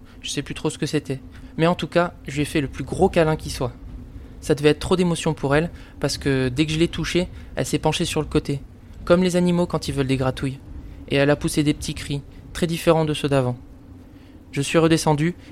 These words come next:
et j'ai vu qu'une de ses roues s'était défaite. On s'était tellement mal occupé d'elle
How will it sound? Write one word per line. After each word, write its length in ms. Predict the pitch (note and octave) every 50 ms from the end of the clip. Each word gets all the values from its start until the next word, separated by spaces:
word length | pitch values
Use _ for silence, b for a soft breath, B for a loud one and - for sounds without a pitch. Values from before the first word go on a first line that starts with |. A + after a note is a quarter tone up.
| B
et 60 | C#3+ C#3
j'ai 140 | C3 C#3+
vu 140 | C#3+ D#3+ E3+
qu'une 160 | - F3 E3
de 80 | D#3 D#3
ses 160 | D3+ - D#3
roues 140 | D3 D#3+ E3+
s'était 260 | - D#3+ D3 - C#3
défaite. 460 | B2+ C#3 B2+ - C3 A#2+ - - - - - B B B B B B B
On 100 | B C3+
s'était 280 | B2+ - C#3+ - C#3+ C#3
tellement 400 | - - F3+ F3 F3 F3 F3 E3+
mal 160 | E3+ E3 D#3+
occupé 340 | D#3+ D3+ - D3+ - D#3+ D3+
d'elle 280 | C#3+ D3+ D#3 D#3+ D#3+